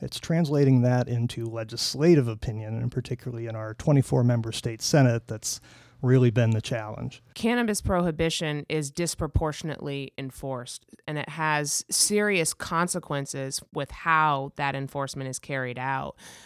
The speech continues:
Speaker 2: And so I just wanna take a moment to really delve into that, because that's certainly the A C L U's perspective, is that cannabis prohibition is enforced in a very racist manner, in that communities of color are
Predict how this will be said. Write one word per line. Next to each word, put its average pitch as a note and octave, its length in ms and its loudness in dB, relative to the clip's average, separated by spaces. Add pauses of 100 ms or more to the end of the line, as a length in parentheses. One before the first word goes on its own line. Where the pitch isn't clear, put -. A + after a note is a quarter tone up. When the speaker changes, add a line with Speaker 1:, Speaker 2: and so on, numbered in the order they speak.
(140)
Speaker 2:
And D#3 160 -2
so E3+ 180 2
I E3 140 2
just G3+ 160 -2
wanna G#3+ 160 0
take F#3 180 -4
a F3 60 -4
moment D#3 300 -4
to D#3 100 -6
really D3+ 320 0 (140)
delve D3 280 2
into E3+ 260 0
that, C#3 280 0
because D3+ 220 -2
that's F3+ 200 -2
certainly E3 320 -2
the D3 140 -4
A C#3 100 -2
C - 160 -4
L C3+ 100 -2
U's D3 280 -2
perspective, C3+ 720 -6 (400)
is D3+ 180 0
that C#3+ 180 -2
cannabis F3 380 0
prohibition D3+ 920 -2
is C#3 640 -4
enforced D#3+ 720 0
in D3+ 120 -4
a D3 140 0
very D#3 300 0
racist C#3 720 -6 (160)
manner, C#3 560 -4 (320)
in D#3 220 -2
that D3 160 -2
communities D#3 520 0
of C#3 140 -6
color D3+ 600 0
are C#3 540 2